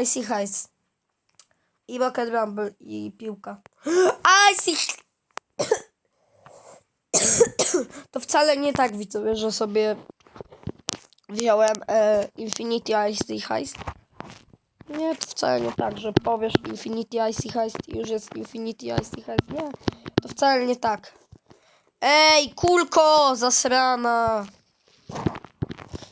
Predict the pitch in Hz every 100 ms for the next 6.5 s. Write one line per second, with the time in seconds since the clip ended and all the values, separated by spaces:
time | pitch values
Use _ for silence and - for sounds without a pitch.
0 | - - - - - - - - - -
1 | - 302 381 403 370 339 - 320 302 -
2 | 330 311 285 262 269 - - 254 - 120
3 | 110 - - - - - _ _ - 339
4 | 285 233 - 208 247 302 285 254 247 254
5 | 220 233 - - - 269 294 254 - 220
6 | 214 208 226 220 220